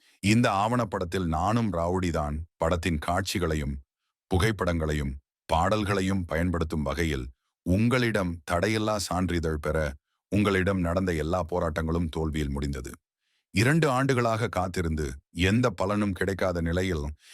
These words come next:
மீண்டும் படப்பிடிப்பு நடத்தியே தற்போது ஆவணப்படத்தை தயாரித்துள்ளோம். நீங்கள் வியாபார ரீதியாகவோ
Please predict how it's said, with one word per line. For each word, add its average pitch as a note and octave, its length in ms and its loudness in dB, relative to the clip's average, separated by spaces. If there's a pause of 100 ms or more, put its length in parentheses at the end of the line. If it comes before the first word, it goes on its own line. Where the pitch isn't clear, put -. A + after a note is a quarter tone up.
(140)
மீண்டும் A#2 320 4
படப்பிடிப்பு F#2 540 -2
நடத்தியே F2 500 0
தற்போது F2 500 -2
ஆவணப்படத்தை D#2 540 -2
தயாரித்துள்ளோம். D2 640 -2 (580)
நீங்கள் G2+ 280 4
வியாபார A#2 600 0
ரீதியாகவோ F#2 680 0